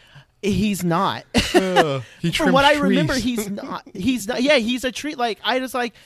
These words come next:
Speaker 1: "You're right." I was like, "That's why I think that's one of the reasons I don't like," because,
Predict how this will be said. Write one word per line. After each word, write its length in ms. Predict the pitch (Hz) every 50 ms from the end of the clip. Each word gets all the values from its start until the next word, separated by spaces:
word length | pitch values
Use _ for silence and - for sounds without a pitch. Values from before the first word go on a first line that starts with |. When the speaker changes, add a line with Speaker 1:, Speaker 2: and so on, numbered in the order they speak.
| _ _
Speaker 1:
"You're 160 | 185 214 220
right." 320 | 196 190 220 254 254 196 165
I 60 | 165
was 220 | 180 190 185 175
like, 180 | 202 190 180 -
"That's 260 | - 175 180 - -
why 220 | 196 196 196 190 170
I 140 | 170 170 170
think 220 | 170 220 214 190
that's 160 | 208 196 -
one 100 | 202 175
of 60 | 180
the 80 | 175 175
reasons 280 | 165 165 160 175 170 160
I 100 | 156 156
don't 360 | 147 _ - 139 147 151 -
like," 220 | - 147 147 156 - _ _ _ _ _ _
because, 460 | - 226 254 - 269 240 214 190 156